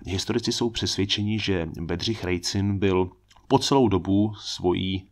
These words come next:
existence v řadách K S Č od těch let třicátých až po rok devatenáct set čtyřicet osm agentem sovětských rozvědek. První podezření ze špionáže pro Sovětský svaz se tedy objevuje v roce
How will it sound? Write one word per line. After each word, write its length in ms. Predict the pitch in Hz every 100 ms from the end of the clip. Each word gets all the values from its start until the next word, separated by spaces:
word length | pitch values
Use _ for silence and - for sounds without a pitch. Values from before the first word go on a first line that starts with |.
| -
existence 880 | 98 101 120 - 87 82 - 82 101 - -
v 420 | - - 82 80 78 -
řadách 420 | 113 92 101 104
K 220 | 92 85
S 180 | 101 -
Č 400 | - 85 87 95 - _
od 220 | - - - -
těch 360 | - 90 - - 78 -
let 200 | 85 -
třicátých 600 | - - 85 82 90 -
až 180 | - - - -
po 240 | - 78 73 _ - -
rok 260 | 78 85 -
devatenáct 440 | 78 76 85 85
set 100 | 98
čtyřicet 380 | - 87 82 87
osm 380 | 80 - 87 80 - - -
agentem 580 | 90 90 92 95 98 92 90
sovětských 800 | - 73 80 76 - 78 78 - -
rozvědek. 580 | 85 73 80 - - - - -
První 300 | 120 147 139
podezření 600 | 123 120 - 123 123 117
ze 100 | 104
špionáže 640 | - 110 107 110 104 104
pro 300 | 104 82 71
Sovětský 420 | - 107 - 95
svaz 480 | - 101 101 - -
se 80 | 92
tedy 180 | 98
objevuje 400 | 92 95 92 95
v 60 | 87
roce 320 | 80 - 73